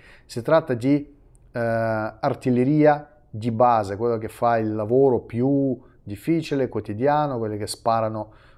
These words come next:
più volte al giorno. Ecco, questo è un calibro centocinquantacinque. In Rus-, in Russia, ehm, eh, e nei paesi dell'ex Unione Sovietica e anche nei paesi amici,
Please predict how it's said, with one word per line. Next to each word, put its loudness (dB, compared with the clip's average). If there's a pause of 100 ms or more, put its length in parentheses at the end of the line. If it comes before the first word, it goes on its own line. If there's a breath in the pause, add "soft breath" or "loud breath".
(120 soft breath)
più -2
volte 2
al -2
giorno. 2
Ecco, -8
questo -6
è -8
un -10
calibro 0
centocinquantacinque. -8
In -6
Rus-, -2
in -8
Russia, -2 (360 loud breath)
ehm, -8 (380)
eh, -4
e -6
nei -6
paesi 0
dell'ex -2
Unione -8
Sovietica -2
e -6
anche -6
nei -8
paesi -4 (260 loud breath)
amici, -4